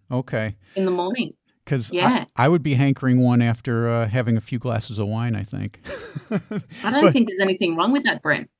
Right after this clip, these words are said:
Speaker 1: Okay. <laughs> Um, another treat I wanna talk about is, uh, called, uh, Parma, because I,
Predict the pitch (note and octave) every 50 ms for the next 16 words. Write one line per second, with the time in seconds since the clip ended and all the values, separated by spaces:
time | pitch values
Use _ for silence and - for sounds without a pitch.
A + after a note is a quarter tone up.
0 | _ _ _ - D3 D3 C#3+ - - - - - D#3+ C#3 - - - _ _ _
1 | _ _ _ _ _ - - - - G#4+ - G3+ F3 D#3+ - - - _ - -
2 | - E3 D#3+ D#3 E3 D#3+ D3+ D3 D3+ - _ _ _ _ _ _ _ - D#3 D#3+
3 | D#3+ E3+ F3+ F#3+ A#3+ A#3 A3 - - - - G3+ G3 F#3 F3+ E3+ E3+ E3+ E3+ D#3+
4 | D#3 - - D#3 C#3 C3+ - D#3 C3+ B2 C#3+ C#3 C#3 C#3 C#3 C3 - - C#3 C3
5 | B2 A2+ - - C#3 C3 C3 B2+ B2+ B2+ A#2+ - - - C#3 C3 B2+ B2 A2+ A#2
6 | A2 G#2+ - - - - D#3+ D#3+ E3+ F3 F3 D#3+ C3 A2 G#2+ A2+ B2 A#2 - _
7 | _ _ _ _ _ _ _ C#3+ B2+ - C#3+ C#3 C3+ C3 A#2+ - - - D3+ C#3+
8 | D3